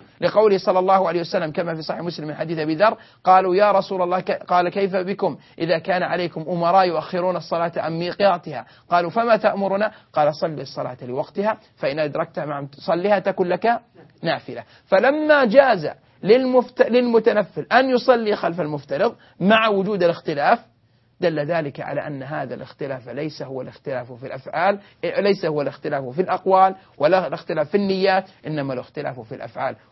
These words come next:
ولا اختلاف بين الإمام المتنفل أو المفترض بالمأموم المتنفل أو المفترض. وقالوا أيضا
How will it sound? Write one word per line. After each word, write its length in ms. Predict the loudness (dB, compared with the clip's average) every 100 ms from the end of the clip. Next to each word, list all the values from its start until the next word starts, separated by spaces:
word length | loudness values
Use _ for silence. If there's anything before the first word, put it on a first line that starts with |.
| 2
ولا 180 | 2
اختلاف 400 | 2 -4 -6 -6
بين 260 | -6 -8 -10
الإمام 580 | -10 -10 -10 -10 -12 -14 _ _ _ -10
المتنفل 680 | -8 -8 -10 -10 -12 -14 -14 _ _ 0
أو 140 | 0
المفترض 460 | 0 -6 -4 -4 -4 _ -8
بالمأموم 580 | -4 -4 -6 -8 -8 -8
المتنفل 720 | -8 -6 -6 -8 -10 -10 -10 _ _
أو 120 | -6 -6
المفترض. 420 | -10 -18 -20 -20 _ _ _ _ _ _ _ _ _ _ _ _ -6
وقالوا 520 | 0 8 8 8 2
أيضا 280 | -2 -4